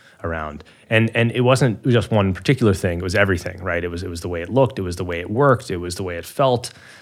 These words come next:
Um, you know, a, a lot of times quality, i-, i-, you can measure quality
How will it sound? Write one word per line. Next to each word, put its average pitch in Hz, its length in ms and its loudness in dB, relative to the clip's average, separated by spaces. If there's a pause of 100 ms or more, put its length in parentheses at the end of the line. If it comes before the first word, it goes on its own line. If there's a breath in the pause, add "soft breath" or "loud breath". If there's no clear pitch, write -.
Um, 92 360 -2
you 131 80 2
know, 113 80 4
a, - 240 -4
a - 40 0
lot 147 180 4
of 160 60 -2
times 117 400 2
quality, 113 600 0 (100)
i-, 110 240 -10
i-, - 160 -14 (120)
you 113 220 -4
can 113 140 4
measure 143 200 6
quality 110 440 4